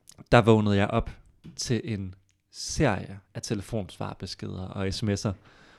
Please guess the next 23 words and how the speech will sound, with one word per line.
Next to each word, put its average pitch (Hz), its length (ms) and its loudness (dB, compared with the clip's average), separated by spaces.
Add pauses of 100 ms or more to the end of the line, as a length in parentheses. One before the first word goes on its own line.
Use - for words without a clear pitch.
(140)
fra 123 220 -4 (220)
alle 139 280 4
mulige 98 640 -2 (140)
platforme. 98 540 -2 (540)
Det, 135 80 4 (120)
at 131 120 2
det 120 120 -2
var 110 120 0
så - 280 -2
sjovt, - 340 -2 (120)
og 120 60 0
jeg 113 100 2
kan 110 160 -6
love 117 320 8
jer 113 80 4
for, 110 140 0
at 101 40 2
jeg 104 100 2
smilede, 104 400 2
da 101 60 -2
jeg - 100 -4
så 101 200 4
det. 101 120 -8